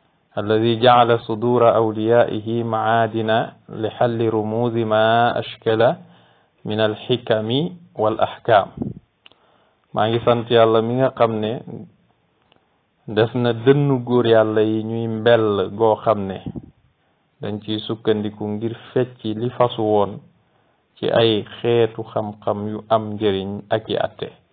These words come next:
Wa sayyarahum muhayyi'ina li wurudil kushufat. Yàlla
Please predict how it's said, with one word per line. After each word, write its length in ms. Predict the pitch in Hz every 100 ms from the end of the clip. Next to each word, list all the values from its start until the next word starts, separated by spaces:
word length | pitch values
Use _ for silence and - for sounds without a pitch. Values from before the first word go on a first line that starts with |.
| _ _ _ _ _ _ _ _ _ _ _ _ _
Wa 80 | - -
sayyarahum 720 | 127 127 123 131 127 127 127 123 123 120
muhayyi'ina 1000 | 113 117 113 113 - 127 123 120 117 131 - _ _ _ _ _ _ _ _
li 120 | 107 107
wurudil 600 | 107 113 123 120 113 110
kushufat. 720 | 117 110 113 101 113 98 92 - - - - _ _ _ _ _ _ _ _ _ _ _ _ -
Yàlla 600 | 104 113 117 123 165 -